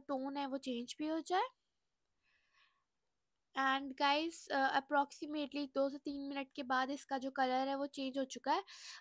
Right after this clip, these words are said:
अब मैं इसके अंदर ऐड करूँगी कैबेज। ये कैबेज भी मैंने normally कट कर ली थी, क्योंकि अगर आपने चाइनीज़ राइस वगैरह खाए हैं तो उनके अंदर कैबेज और स्प्रिंग अनियन बहुत ज़्यादा इंपॉर्टेंट चीज़ होती है, लेकिन, अ, स्प्रिंग अनियन मेरे पास अवेलेबल नहीं था।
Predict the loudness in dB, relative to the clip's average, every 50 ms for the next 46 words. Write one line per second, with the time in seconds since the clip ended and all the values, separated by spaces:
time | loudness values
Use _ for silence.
0 | 2 2 2 2 2 0 -2 -2 -2 -4 -4 -4 0 2 4 6 6 6 4 0
1 | -4 -6 -4 -4 -6 -8 -10 -4 0 2 2 2 2 0 0 2 2 2 0 -2
2 | -4 -2 -2 -2 -2 -2 -2 -2 0 2 2 2 2 0 -2 -4 -4 -6 -6 -2
3 | -2 -2 -2 -2 -2 -2 0 0 0 0 -2 -4 -6 -6 -4 -2 -2 -2 -2 _
4 | _ -2 -2 0 0 -2 -2 -4 -4 -4 -2 -2 -2 -2 -2 -6 _ _ _ _
5 | _ _ _ _ _ _ _ _ _ _ _ _ _ _ _ _ _ _ _ _
6 | _ -4 0 2 2 4 6 6 6 6 4 2 -2 -6 -2 0 2 2 2 0
7 | 0 0 2 4 4 4 4 4 2 -2 -2 0 0 0 0 -2 -4 -2 0 0
8 | 0 0 0 0 0 0 -2 -2 -2 -2 -2 -2 -2 -4 -2 2 4 4 4 4
9 | 4 2 4 4 4 4 2 4 6 6 6 6 4 2 -4 -2 0 2 2 2
10 | 2 0 -2 -2 -2 -2 -2 -2 -2 -2 -2 0 2 2 4 4 4 2 2 0
11 | 0 0 0 0 0 0 0 -4 -8 -8 -6 -4 -2 -2 -2 -2 -2 -2 -2 -2
12 | -2 -2 -4 -8 -8 -8 -8 -8 -8 -6 -6 -6 -8 -8 -6 -6 -4 -4 -4 -4
13 | -4 -4 -4 -4 -4 -4 -4 -4 -4 -4 -4 -2 -2 -2 -2 -2 -2 0 0 0
14 | 0 -2 -2 -2 -2 -4 -4 -4 -4 0 4 4 4